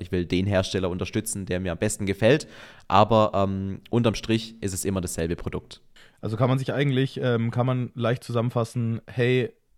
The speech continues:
Speaker 2: Creapure, der Stempel reicht aus. Kauf das ein, wo Creapure-Stempel drauf ist, damit hast du die Sicherheit. Und alles andere, ähm, entscheidest du dann in Abhängigkeit vom Preis.
Speaker 1: Genau. Es ist wirklich dann nur noch ein rei-,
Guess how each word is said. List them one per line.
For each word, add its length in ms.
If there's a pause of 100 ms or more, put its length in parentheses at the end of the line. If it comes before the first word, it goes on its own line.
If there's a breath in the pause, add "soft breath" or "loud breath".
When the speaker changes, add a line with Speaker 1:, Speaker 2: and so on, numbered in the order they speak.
Speaker 2:
Creapure, 520
der 140
Stempel 380
reicht 260
aus. 340 (560 soft breath)
Kauf 400 (140)
das 320
ein, 320
wo 140
Creapure-Stempel 640
drauf 240
ist, 160
damit 220
hast 180
du 20
die 160
Sicherheit. 560 (720 soft breath)
Und 800
alles 260
andere, 800
ähm, 400
entscheidest 380
du 60
dann 320
in 140
Abhängigkeit 580
vom 160
Preis. 360 (560)
Speaker 1:
Genau. 280 (440)
Es 80
ist 140
wirklich 440
dann 320
nur 120
noch 160
ein 100
rei-, 320